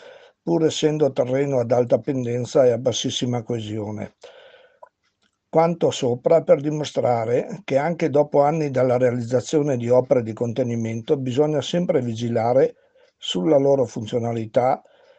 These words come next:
in previsione di eventi anche più forti e complessi di quelli che causarono il danno a seguito del quale le opere furono costruite,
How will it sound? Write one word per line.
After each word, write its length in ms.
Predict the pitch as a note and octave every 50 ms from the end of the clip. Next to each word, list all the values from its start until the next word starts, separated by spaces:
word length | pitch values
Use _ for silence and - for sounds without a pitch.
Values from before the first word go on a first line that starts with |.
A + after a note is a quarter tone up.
| _ _ _
in 140 | - B2 A2+
previsione 640 | C3 C3 B2 B2 B2+ A#2+ B2 D3+ E3 E3 D#3+ D3+
di 120 | C3+ B2+ B2
eventi 580 | A#2+ A2+ A#2+ C3 C3+ C#3 C#3 C3 - A2+ G#2+ - - -
anche 340 | - B2+ C#3+ D3+ C#3 D3+ B2+
più 140 | A#2+ C3 A#2
forti 300 | - D#3 D3 C3 - C#3+
e 80 | C3
complessi 680 | C3+ - C3 A#2 - B2 A2+ A#2 A2 - - - E3 E3+
di 180 | D#3+ D3+ D3 -
quelli 320 | - C3+ C3 C#3+ C#3+ C#3+
che 180 | C3+ - C3+ A2+
causarono 640 | - G#2+ A#2+ G#2+ - C3+ A#2+ B2 C3+ B2+ B2 B2
il 140 | A#2 A2+ A2
danno 520 | A2+ A#2 G#2+ A2+ A#2+ B2+ C3+ D3+ F#3 G3 - - - - - - - _ _ _ _
a 120 | - A#2
seguito 440 | - - D#3+ D3 C#3 C3 A#2+ - C3
del 200 | C#3 F3+ F3 D#3+
quale 460 | - - - A2+ A#2+ C3 C3+ D3 -
le 160 | F3+ C#3 C3
opere 380 | A#2 A2 A#2 - - A2 A2+ G#2+
furono 380 | - - A#2+ A2 A2+ A2 G#2+
costruite, 840 | - - A2 - - A#2+ A2+ G#2+ G#2 G2+ G#2+ - G#2+ G#2 - -